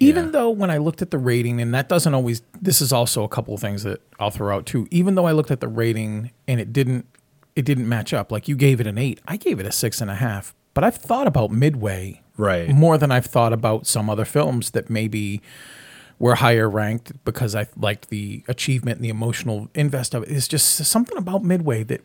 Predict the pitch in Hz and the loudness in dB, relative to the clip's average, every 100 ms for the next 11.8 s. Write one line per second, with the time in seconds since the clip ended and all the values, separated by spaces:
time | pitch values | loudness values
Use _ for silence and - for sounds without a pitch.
0 | _ _ _ 143 190 214 165 202 214 - | _ _ _ 0 2 2 0 -2 -2 -2
1 | 175 151 127 165 135 - 143 135 - 107 | -2 -2 -2 -2 -2 -2 -2 -2 -4 -6
2 | 101 - 113 107 117 113 117 160 165 113 | -8 -6 -4 -2 -2 0 2 4 4 2
3 | 104 117 _ _ 107 110 127 139 180 139 | -2 -8 _ _ -6 -2 0 0 2 0
4 | 120 110 110 110 120 131 107 98 92 - | 0 -2 -4 -2 -2 0 -4 -4 -6 -8
5 | - - 104 107 - 214 269 107 110 113 | -10 -4 -2 -2 2 2 2 0 0 -2
6 | 107 107 107 127 107 104 - 104 101 101 | -2 -4 -2 -2 -2 -2 -4 -4 -4 -2
7 | 113 107 95 87 143 139 113 - - - | 0 2 2 0 -2 0 -4 -6 -16 -20
8 | - 156 156 196 - - 247 - 214 117 | 2 6 8 8 6 4 2 0 -2 -2
9 | 98 - 135 135 143 170 180 185 143 127 | -6 -4 -2 -2 2 6 6 6 4 4
10 | 180 - 139 135 180 - - 127 - 151 | 0 0 -4 -2 -2 -2 -4 -2 0 0
11 | 131 127 120 120 143 151 139 - | 0 0 0 0 2 2 0 -4